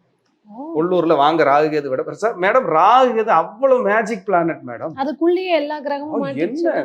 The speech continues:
Speaker 2: அது வந்து காலசர்ப யோகம், தோஷம், எது வேணாலும் சொல்லலாம்.
Speaker 1: அதுக்குள்ளேயே நாலாம் அதிபதி இருந்ததுன்னா உள்ளூர்ல
Speaker 2: உள்ளூர்ல
Speaker 1: சொத்து
Speaker 2: சொத்து வாங்குவோம், அந்த சொத்து வெளிச்சத்துக்கே வராது. நீங்க வாங்கி போட்டு பத்து வருஷம் கழிச்சு ஐம்பதாயிரம் ரூபாய் தான் மதிப்பு.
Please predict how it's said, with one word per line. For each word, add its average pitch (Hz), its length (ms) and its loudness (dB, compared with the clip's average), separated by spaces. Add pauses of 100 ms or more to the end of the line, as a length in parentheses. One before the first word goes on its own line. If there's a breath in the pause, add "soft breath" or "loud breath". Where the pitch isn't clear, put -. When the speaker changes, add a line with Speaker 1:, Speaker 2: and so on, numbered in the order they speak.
Speaker 2:
அது 214 200 2
வந்து 254 160 0
காலசர்ப 208 540 0 (240)
யோகம், 160 460 2
தோஷம், 160 440 -4
எது 156 200 -4
வேணாலும் 196 340 -8
சொல்லலாம். 104 260 -12
Speaker 1:
அதுக்குள்ளேயே 330 400 -4
நாலாம் 294 380 -6
அதிபதி 262 360 -6
இருந்ததுன்னா 262 380 -4
உள்ளூர்ல 320 400 4
Speaker 2:
உள்ளூர்ல 247 340 6
Speaker 1:
சொத்து - 80 -2
Speaker 2:
சொத்து 190 220 -4
வாங்குவோம், 139 400 2
அந்த 214 100 -2
சொத்து 190 340 -6
வெளிச்சத்துக்கே 202 560 -2
வராது. 123 280 -2 (120)
நீங்க 170 260 0
வாங்கி 214 260 2
போட்டு 214 240 -4
பத்து 220 280 2
வருஷம் 214 260 -6
கழிச்சு 190 220 0
ஐம்பதாயிரம் 170 380 2
ரூபாய் 170 160 -2
தான் 156 100 -4
மதிப்பு. 127 220 -16